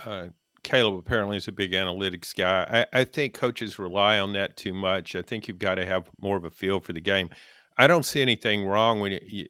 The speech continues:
you call it a turnover, but you can turn it over by, if you call a punt a turnover, you're giving it to the team. You might be giving it to the team forty-five yards downfield. Uh, I, in a game like that where these aren't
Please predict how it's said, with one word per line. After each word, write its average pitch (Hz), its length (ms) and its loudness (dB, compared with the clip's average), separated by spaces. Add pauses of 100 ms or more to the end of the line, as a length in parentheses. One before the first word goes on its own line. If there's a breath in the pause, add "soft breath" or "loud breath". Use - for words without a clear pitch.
(140)
you 107 160 -8
call 131 280 4
it 101 100 0
a 92 60 -4
turnover, 104 560 -2
but 92 240 -10
you 120 100 -8
can 95 160 -8
turn 123 240 -2
it 107 120 -2
over 117 260 4
by, 98 160 2
if - 500 -14
you 113 80 -6
call 120 240 2
a 101 60 0
punt 110 280 2
a 92 40 -6
turnover, 110 580 0
you're 98 160 -2
giving 123 280 -4
it 98 120 -6
to 113 100 -8
the 90 120 -10
team. 110 280 -6
You 101 120 -4
might 107 200 -2
be 101 80 -4
giving 101 380 -4
it 82 140 -14
to 95 100 -18
the 85 100 -8
team 104 460 -6 (720 soft breath)
forty-five 113 640 6
yards 104 380 2
downfield. 95 720 -2 (800)
Uh, 90 360 -2 (200)
I, 110 160 -2
in 113 140 -2
a 104 60 -2
game 139 360 0
like 123 360 2
that 117 380 0
where 98 160 -4
these 127 300 -6
aren't 127 320 0